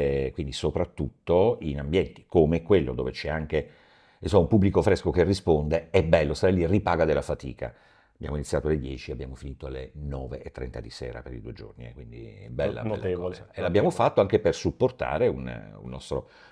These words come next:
Speaker 1: nostro rivenditore di zona che ci ha messo anche lui l'anima per,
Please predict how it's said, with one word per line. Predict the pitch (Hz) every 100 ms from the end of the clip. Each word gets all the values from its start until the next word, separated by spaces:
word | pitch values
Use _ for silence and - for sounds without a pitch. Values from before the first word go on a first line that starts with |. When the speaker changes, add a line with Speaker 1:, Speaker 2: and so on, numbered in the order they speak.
| -
Speaker 1:
nostro | 73 73 76
rivenditore | 78 76 71 69 82
di | 95
zona | 67 80 76
che | 71 67 65
ci | -
ha |
messo | 73 80 76
anche | 71 80
lui | 73
l'anima | 65 60 65 67
per, | - 64 64 57